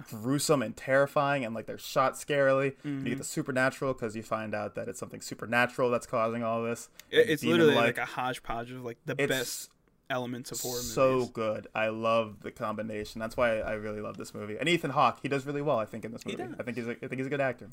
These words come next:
Speaker 1: So, at least in this movie. I don't watch much of his
Speaker 2: Yeah,
Speaker 1: stuff,
Speaker 2: I've never,
Speaker 1: but
Speaker 2: I've actually probably, I may have seen another movie with him, most likely, but
Speaker 1: Probably. <laughs>
Speaker 2: I cannot remember him,
Speaker 1: I,
Speaker 2: so.
Speaker 1: yeah, I actually, I can't either. All right, anyway,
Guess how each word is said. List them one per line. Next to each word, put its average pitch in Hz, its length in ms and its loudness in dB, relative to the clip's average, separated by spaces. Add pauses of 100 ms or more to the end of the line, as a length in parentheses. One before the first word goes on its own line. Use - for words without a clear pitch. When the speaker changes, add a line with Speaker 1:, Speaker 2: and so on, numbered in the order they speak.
Speaker 1:
So, - 160 -6
at 123 240 0
least 120 160 -4
in 113 60 -8
this - 100 -14
movie. 123 180 -8
I 123 60 2
don't 123 100 2
watch 117 180 -2
much 107 200 -6
of 117 60 -10
his 139 100 -6
Speaker 2:
Yeah, 135 80 6
Speaker 1:
stuff, 127 80 6
Speaker 2:
I've 131 80 0
never, 131 320 0
Speaker 1:
but - 40 -6
Speaker 2:
I've 139 180 4
actually 127 340 -4
probably, 117 580 -10
I 135 80 -4
may 139 160 0
have 127 180 -8
seen 135 200 -6
another 131 220 -8
movie 131 160 -8
with 135 120 -12
him, 131 260 -12
most 117 260 -12
likely, 123 340 -10
but 110 300 -14 (500)
Speaker 1:
Probably. 180 380 -2
<laughs> 190 100 0
Speaker 2:
I 233 160 4
cannot 131 500 0
remember 110 440 -10
him, 101 260 -14 (180)
Speaker 1:
I, 120 80 -2
Speaker 2:
so. 117 80 0
Speaker 1:
yeah, 117 140 2
I 131 80 4
actually, 123 320 2
I 127 100 4
can't 110 260 -2
either. 104 220 -6
All 139 60 10
right, 135 80 8
anyway, 131 300 6